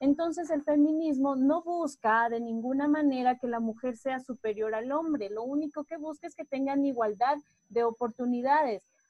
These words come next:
Hay muchas ocasiones y aún hay lugares donde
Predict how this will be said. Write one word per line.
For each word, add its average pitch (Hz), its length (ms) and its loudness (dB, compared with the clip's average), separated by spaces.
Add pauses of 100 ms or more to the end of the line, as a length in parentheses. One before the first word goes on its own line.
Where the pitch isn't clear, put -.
(160)
Hay 311 340 -2
muchas 294 440 0
ocasiones 262 640 -2
y 240 80 -4
aún 277 500 0
hay 254 160 -2
lugares 240 600 0 (300)
donde 247 680 6